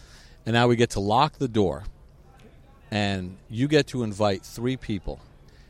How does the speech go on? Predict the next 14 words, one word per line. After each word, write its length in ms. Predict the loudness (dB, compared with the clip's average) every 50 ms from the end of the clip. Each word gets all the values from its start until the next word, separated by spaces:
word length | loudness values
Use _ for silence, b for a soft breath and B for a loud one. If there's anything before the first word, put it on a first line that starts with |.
| b b b
any 240 | -4 -2 0 0 -2
three 300 | -4 -4 -2 -2 -2 -2
people 580 | -2 -4 -4 -4 -2 -2 0 0 0 0 -2 -6 -8
in 200 | -6 -6 -4 -4
the 80 | -6
history 500 | -6 -8 -8 -8 -8 -8 -8 -6 -6 -4
of 80 | -4 -4
the 80 | -4 -4
world. 380 | -4 -2 -2 -4 -4 -8 -12 -12
Could 120 | -12 -8
be 100 | -8 -6
sports, 540 | -8 -6 -2 0 2 2 2 0 -2 -8 -10
could 220 | -8 -8 -8 -6
be 280 | -6 -6 -6 -6 -8